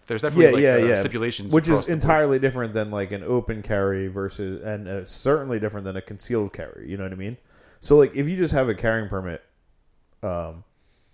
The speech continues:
Speaker 2: then you can have that vehicle, or you can have that firearm in the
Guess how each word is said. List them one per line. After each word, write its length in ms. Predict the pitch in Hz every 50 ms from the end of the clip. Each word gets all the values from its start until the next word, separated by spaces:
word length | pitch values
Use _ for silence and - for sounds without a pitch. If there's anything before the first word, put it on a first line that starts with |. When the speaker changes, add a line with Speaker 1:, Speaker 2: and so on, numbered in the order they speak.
| _ _ _ _
Speaker 2:
then 180 | 104 110 113
you 80 | 117 113
can 140 | 101 110 98
have 300 | 104 113 107 101 98 95
that 180 | 101 92 85
vehicle, 380 | 90 104 104 98 - - 101 92 -
or 120 | 113 120
you 140 | 120 135 123
can 140 | 117 117 110
have 220 | 117 113 113 107 107
that 140 | 95 -
firearm 480 | - - 98 98 95 92 95 92 92 - -
in 460 | 120 123 117 117 120 110 113 110 107 - _ _
the 600 | 104 104 101 104 98 95 90 90 90 87 87 73